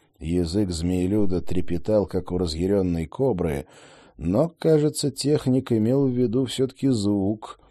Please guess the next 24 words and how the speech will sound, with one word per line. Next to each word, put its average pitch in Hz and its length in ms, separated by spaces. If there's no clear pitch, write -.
а 110 120
не 113 200
запах. - 800
По 73 120
крайней 87 420
мере, 95 320
стрелок 95 640
его 92 240
тоже 90 540
услышал. - 800
Странный 135 600
свист 131 640
на 87 180
грани 92 360
ультразвука, 87 800
доносящийся 90 880
откуда-то 95 500
сверху. - 680
Пока 85 300
они 92 260
с - 100
Ташесом 85 760
водили 85 460
взглядами, 80 880